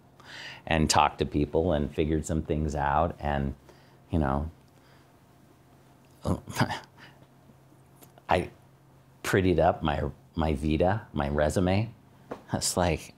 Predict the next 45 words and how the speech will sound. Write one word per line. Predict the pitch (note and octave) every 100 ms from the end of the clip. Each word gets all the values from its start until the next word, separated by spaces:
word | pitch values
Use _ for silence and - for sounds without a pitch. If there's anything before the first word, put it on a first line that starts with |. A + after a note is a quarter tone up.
| _
it | G#2 -
was | F#2 E2
the | F2 -
ugliest | E2+ E2+ D#2+ D#2 -
thing. | D2+ G#2 A#2+
<laughs> | - - - - - A#5 A5+ A#5 - - - -
'Cause | A#2+ F#2+ - -
why | D2+ D2+ E2+ F2+
would | G2 B2
it, | F#2 -
why | F#2 F2+
would | F#2+ A#2
it | A2+ -
not | F2 E2 -
be | D#2+
ugly? | D2 E2 D#2 D2
I'd | C#2+ D2+ D#2
never | D#2 E2 E2+ E2
really | E2 E2
needed | E2 E2+ E2 D#2+
anybody | E2 D#2 E2 E2
to | F2+
see | - D3 B2+
it | - - - - -
in | D2+
thirty-one | D2+ D2+ C#2+ C#2 D2
years, | D2+ C#2+
other | D2 D2+ D2+
than, | C#2+ C#2+
like, | C#2 C#2+
for, | - D2 C#2+ C2+ - - - - -
you | D2+
know, | C#2+
promotion | C#2+ D#2 D2 D2+ D2+ C2+
and | C2+
tenure, | C2+ D2+ D#2 D2+ D2
and | C#2
they | C2
don't | C#2+ C2+
care | - C2
if | C2
it's | C#2+ -
pretty | - C#2+
or | B1+ A#1+
not. | B1+ D2+